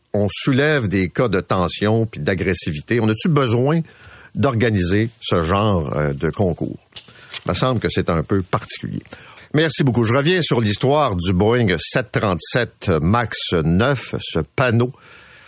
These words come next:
qui est en fait le panneau, euh, d'une porte de l'avion, mais qui, compte tenu du nombre de sièges occupés, était comme une espèce... Euh, c'était comme... Euh,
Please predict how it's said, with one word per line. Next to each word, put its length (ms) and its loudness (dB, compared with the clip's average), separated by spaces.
qui 140 -4
est 20 2
en 100 0
fait 320 -4
le 140 0
panneau, 680 0
euh, 500 0
d'une 280 -2
porte 440 -4
de 120 0
l'avion, 420 0
mais 260 0
qui, 220 -8
compte 240 0
tenu 260 0
du 120 -2
nombre 180 2
de 80 2
sièges 340 0
occupés, 460 -2
était 260 -2
comme 240 -2
une 140 0
espèce... 380 -2
Euh, 140 -10
c'était 160 -6
comme... 560 -2
Euh, 560 -14